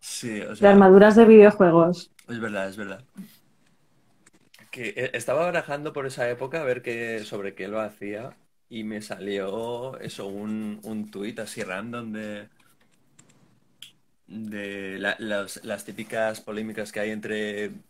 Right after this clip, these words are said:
Speaker 1: diferencias entre armaduras de hombre y armaduras de mujer altamente sexualizadas, que es como la, lo típico, ¿no? Has subido de nivel y te pones una hombrera que te sirve para todo el cuerpo, el resto va en bikini. Pues, lo,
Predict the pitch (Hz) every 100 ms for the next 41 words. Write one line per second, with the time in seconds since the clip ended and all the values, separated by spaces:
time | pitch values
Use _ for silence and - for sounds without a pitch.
0 | _ 120 113 107 104 104 104 104 113 _
1 | _ _ _ _ 110 107 104 95 101 98
2 | 98 98 98 101 107 104 104 101 104 101
3 | 98 101 101 110 101 110 104 104 104 101
4 | 107 110 - 98 101 104 104 123 _ _
5 | _ _ _ _ - 107 113 107 101 98
6 | 98 104 127 107 90 101 110 107 92 101
7 | - 120 113 110 110 104 113 120 107 107
8 | 107 110 107 117 98 98 107 110 110 101
9 | 107 98 101 98 98 107 101 98 107 -
10 | - 98 - 107 98 101 101 95 101 104
11 | - _ 254 _ 285